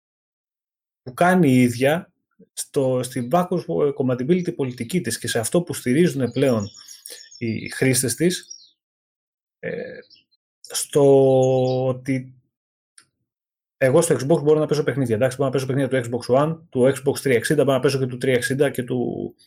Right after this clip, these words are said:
και του Original Xbox. Ποια ήταν, ε, ο αντίλογος σ-, απ' τους περισσότερους που δεν τους ενδιαφέρει και ιδιαίτερα αυτό το κομμάτι; Άμα θέλω να παίξω κάποιο παιχνίδι παλιό, βάζω στο P S τρία.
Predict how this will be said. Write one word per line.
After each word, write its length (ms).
και 100
του 340
Original 420
Xbox. 200
Ποια 180
ήταν, 220
ε, 260
ο 120
αντίλογος 600
σ-, 200
απ' 160
τους 120
περισσότερους 720
που 460
δεν 200
τους 140
ενδιαφέρει 380
και 80
ιδιαίτερα 260
αυτό 120
το 80
κομμάτι; 380
Άμα 320
θέλω 180
να 120
παίξω 140
κάποιο 180
παιχνίδι 260
παλιό, 420
βάζω 220
στο 160
P 80
S 60
τρία. 300